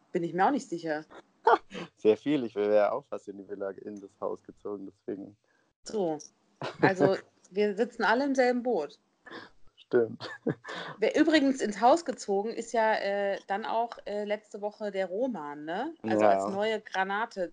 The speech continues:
Speaker 1: oder Granator oder wie sagt man dann?
Speaker 2: Granate.
Speaker 1: Auch Granate, Roman. Ähm, der ja als Erdbeermaschinenführer arbeitet. So hat er sich ja
Speaker 2: <laughs>
Speaker 1: vorgestellt, beziehungsweise man versteht ihn halt irgendwie nicht.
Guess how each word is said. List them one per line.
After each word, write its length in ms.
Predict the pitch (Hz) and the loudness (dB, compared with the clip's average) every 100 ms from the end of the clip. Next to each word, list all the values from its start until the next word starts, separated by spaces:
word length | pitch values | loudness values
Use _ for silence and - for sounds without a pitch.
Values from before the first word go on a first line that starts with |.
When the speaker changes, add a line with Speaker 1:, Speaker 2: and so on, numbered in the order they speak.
| - | -8
Speaker 1:
oder 200 | 190 185 | -6 -6
Granator 840 | - 175 185 202 - 277 294 311 | -4 -4 -2 -4 -4 -4 -2 -2
oder 200 | 240 208 | -2 -2
wie 60 | 196 | -2
sagt 200 | 202 190 | -6 -6
man 140 | 175 170 | -8 -8
dann? 240 | 160 165 _ _ _ _ _ _ _ _ _ _ - | -10 -10 _ _ _ _ _ _ _ _ _ _ -2
Speaker 2:
Granate. 540 | 104 110 143 160 123 | 4 8 10 12 10
Speaker 1:
Auch 100 | 98 - _ _ _ - | 6 -12 _ _ _ -12
Granate, 440 | 180 185 180 156 | -8 -4 -4 -6
Roman. 460 | 156 202 190 160 151 _ _ _ _ _ _ _ _ _ _ _ _ _ - _ _ | -6 -6 -6 -8 -12 _ _ _ _ _ _ _ _ _ _ _ _ _ -20 _ _
Ähm, 600 | - 214 214 214 214 208 | 0 2 2 0 -4 -6
der 100 | 208 | -4
ja 140 | 208 208 | 0 0
als 180 | 202 | 0
Erdbeermaschinenführer 1040 | - 233 - 202 190 180 202 185 196 185 175 | -2 -4 -2 -6 -6 -8 -10 -8 -6 -2 0
arbeitet. 540 | 165 165 165 208 - - | 0 -2 -4 -6 -8 -2
So 140 | 156 | 0
hat 100 | 202 | 0
er 100 | 214 | -2
sich 100 | 190 | -6
ja 80 | 208 | -6
Speaker 2:
<laughs> 0 | |
Speaker 1:
vorgestellt, 920 | 190 220 220 214 - 233 190 254 311 - | -2 -2 -2 -4 -2 4 4 2 -4 -12
beziehungsweise 540 | 208 226 214 196 185 | -10 -8 -2 0 0
man 140 | 190 190 | -4 -6
versteht 320 | 190 - 208 | -10 -10 -8
ihn 120 | 190 | -6
halt 140 | 180 170 | -4 -4
irgendwie 240 | 175 175 | -6 -6
nicht. 380 | 170 247 - | -4 -4 -6